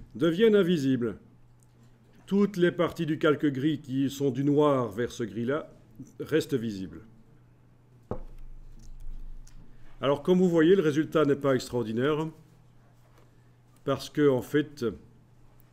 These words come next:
il faudrait que la transition entre ce qui est visible et ce qui est invisible soit plus progressive.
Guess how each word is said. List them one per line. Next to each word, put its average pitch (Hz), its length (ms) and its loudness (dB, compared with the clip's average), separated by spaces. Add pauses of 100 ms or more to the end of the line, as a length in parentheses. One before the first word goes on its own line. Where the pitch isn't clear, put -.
(260)
il 117 120 -12
faudrait 135 600 2 (1000)
que 143 140 -2
la 135 180 4
transition 156 680 0
entre 139 260 0
ce - 100 -10
qui 139 120 -2
est 135 40 2
visible 135 420 -2
et 117 60 -2
ce - 80 -12
qui 135 80 -4
est 127 100 -4
invisible 123 540 -4
soit 131 520 -4 (1500)
plus 147 140 -2
progressive. 139 800 0